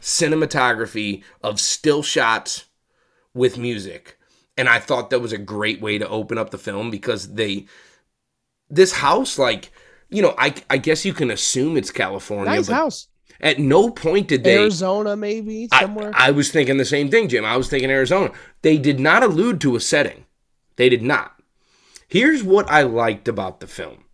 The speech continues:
Speaker 1: 'cause there's not many things. There's no character names.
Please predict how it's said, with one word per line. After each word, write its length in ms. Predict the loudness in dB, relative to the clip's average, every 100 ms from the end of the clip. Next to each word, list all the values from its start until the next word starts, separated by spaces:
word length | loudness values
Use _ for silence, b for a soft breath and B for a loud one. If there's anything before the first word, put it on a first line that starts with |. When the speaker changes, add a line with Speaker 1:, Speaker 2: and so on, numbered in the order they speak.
| _ _ _ _ _ _ _ _ _ _ _ _ _ -4
Speaker 1:
'cause 160 | 0
there's 180 | 0 0
not 180 | -2 -2
many 160 | -8
things. 420 | -12 -18 -20 -20 -20 _ _ _ _ _ _ _ _ _ _ _ _ _ _ _ _ _ _ 4
There's 280 | 4 4 2
no 320 | 4 4 2
character 460 | 2 2 2 -6
names. 480 | -12 -14 -18 -18 -20